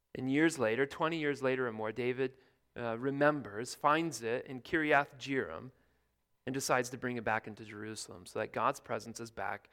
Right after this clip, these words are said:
in Zion. This is the promise that David is swearing to the Lord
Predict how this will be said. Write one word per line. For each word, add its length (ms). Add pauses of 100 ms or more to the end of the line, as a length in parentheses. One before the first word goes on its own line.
(580)
in 120
Zion. 640 (1300)
This 140
is 60
the 60
promise 380
that 140
David 300
is 120
swearing 500 (300)
to 100
the 80
Lord 380